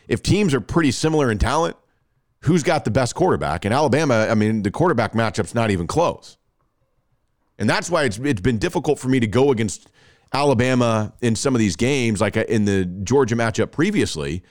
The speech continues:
because it, Alabama's capable of stopping Georgia from running the ball. So then if you have to ask Stetson Bennett to beat you, and I was looking at this today. Only twice this season did Stetson Bennett throw over twenty-three passes a game.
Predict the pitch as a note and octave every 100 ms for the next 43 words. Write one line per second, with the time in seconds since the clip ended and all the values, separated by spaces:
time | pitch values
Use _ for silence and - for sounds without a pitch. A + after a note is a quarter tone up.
0 | _ _ _ _ _ _ _ - C3+ D3+
1 | C3 B2+ B2 F#3 B3 E3+ F3+ C3+ - D3
2 | D3 B2+ A#2 - - B2 B2 A2+ F#2+ G#2
3 | G2+ F#2+ F2+ F2+ F2 D#2 A#1 G1+ G1+ -
4 | _ _ _ _ _ - D3 B2 F#3+ E3+
5 | C#3 C3+ B2 B2 B2 D#3 G3 - C#3 C#3+
6 | - D3 D3+ B2+ G#2 B2+ A2 D#2+ G#2+ A2
7 | C2 B1 - _ _ _ _ _ _ -
8 | B2 F3+ A#2 B2+ A2+ B2 G#2+ F#2+ G2 A#2+
9 | C3+ _ _ _ C3 F#3 E3+ - A#2 B2+
10 | C#3+ - B2+ - A#2 A#2 B2+ G#2 E2 A#2+
11 | A#2+ A2 F#2 G#2 A2 - G#2+ G#2+ A2 -
12 | G#2 F#2 G2 F#2+ F#2 - A2+ A2+ F#2+ G#2
13 | F#2+ G2+ G2 G#2+ F2+ D2+ E2 F#2